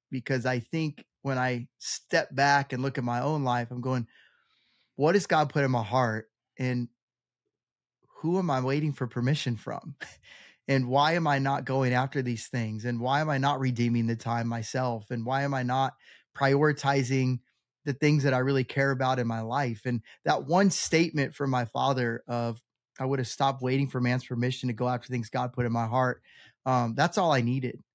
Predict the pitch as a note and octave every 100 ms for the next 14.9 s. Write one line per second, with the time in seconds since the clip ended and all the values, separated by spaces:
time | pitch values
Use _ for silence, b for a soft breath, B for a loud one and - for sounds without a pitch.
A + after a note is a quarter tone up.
0 | - C#3+ C3+ - C3+ C#3 C#3+ - D3 E3+
1 | - F3 D#3+ B2 D3 C#3 A#2+ - C3+ -
2 | D3+ D#3 D#3 C3 D3 C#3+ C3 - C3+ B2+
3 | - _ _ _ A2+ G#2+ C#3 C#3+ - -
4 | A#2+ - F3 F#3 D#3+ D3+ C#3 C#3 C#3+ -
5 | A#2+ A2 A2 _ C#3 B2+ B2+ B2 C3+ D3
6 | - B2+ B2 - C#3 B2+ A#2 A2 G#2+ -
7 | C3 C3+ C3 - C3 C#3+ C3 B2 A#2+ C3
8 | A#2 A2 B2 A#2+ A#2 A#2+ B2 A#2 B2+ A#2+
9 | A#2+ B2+ C3 - B B - C#3 C3+ C#3
10 | C#3 D3 D3+ D3 - B2 G#2+ C#3+ G3+ G3+
11 | C3 A#2+ A#2+ A#2 B2 - B2 A2 C#3 D#3+
12 | D#3+ B2+ B2 B2 A#2 b b b b _
13 | B2 D3 E3+ - F3 D#3+ D3+ - C#3+ -
14 | C3 C3+ D#3 D3 - C3 B2+ B2+ B2+